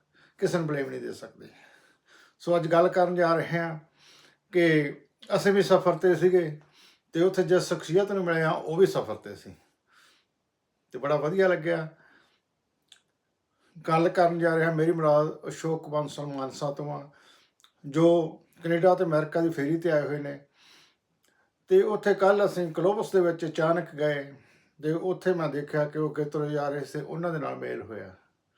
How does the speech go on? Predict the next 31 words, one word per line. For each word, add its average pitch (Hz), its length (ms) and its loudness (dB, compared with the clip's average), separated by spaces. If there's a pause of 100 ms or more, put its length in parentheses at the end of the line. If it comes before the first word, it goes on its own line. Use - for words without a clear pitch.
(720)
ਸੋ 185 200 6
ਚੱਲਦੇ 190 440 6
ਚੱਲਦੇ 175 520 2 (140)
ਉਹਨਾਂ 196 200 0
ਦੇ 196 100 -2
ਨਾਲ 180 120 0
ਕੁਝ 170 240 -6
ਗੱਲਾਂ 156 340 -2
ਕੀਤੀਆਂ, 151 420 -8 (160)
ਉਹਨਾਂ 190 340 -2
ਦੀ 175 140 0
ਜ਼ਿੰਦਗੀ 147 400 -6
ਦੇ 156 180 -4
ਤਜਰਬੇ 151 480 -2
ਸਾਂਝੇ 147 340 -8
ਕੀਤੇ। 113 400 -14 (1400)
ਪਹਿਲਾਂ 185 220 2
ਤਾਂ 196 120 0
ਉਹਨਾਂ 190 120 0
ਨੂੰ 190 100 0
ਮੈਂ 190 60 0
ਵਧਾਈ 160 300 0
ਦਿੰਦਾ, 156 220 -2
ਉਹਨਾਂ 175 180 -2
ਦੀ 175 80 -4
ਨਵੀਂ 156 220 -4
ਪੁਸਤਕ 165 400 -6 (1800)
ਲੱਭ 180 260 4
ਜਾਣਗੇ 175 480 2
ਲਾਲ 147 280 2
ਗਵਾਚੇ, 127 600 -6